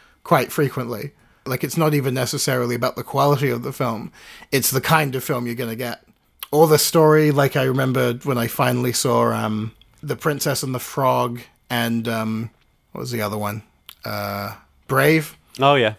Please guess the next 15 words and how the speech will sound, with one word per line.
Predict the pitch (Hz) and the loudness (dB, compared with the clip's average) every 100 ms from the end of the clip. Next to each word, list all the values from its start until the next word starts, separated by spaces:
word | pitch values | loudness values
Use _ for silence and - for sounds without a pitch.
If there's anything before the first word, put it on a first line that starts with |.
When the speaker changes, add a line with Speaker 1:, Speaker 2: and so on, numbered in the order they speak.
| _ _ | _ _
Speaker 1:
Both | 202 220 226 | 6 6 6
trailers | - 220 208 170 147 135 | 2 4 6 6 2 0
that | 135 151 | 0 4
I | 160 | 4
had | 151 127 | 2 -2
seen | - 165 143 127 117 117 _ _ _ 139 | -2 -2 0 -2 -6 -8 _ _ _ -2
didn't | 160 175 | 2 2
remotely | 135 156 160 185 185 160 127 | 2 2 6 6 6 0 -2
go | 120 139 | 2 2
into | 131 123 139 | 0 0 0
what | 131 147 | 0 -2
the | 131 | -2
actual | 123 - 131 | -2 -4 -4
story | 113 - 143 120 | -2 2 2 2
was, | 117 90 143 | 0 -2 -4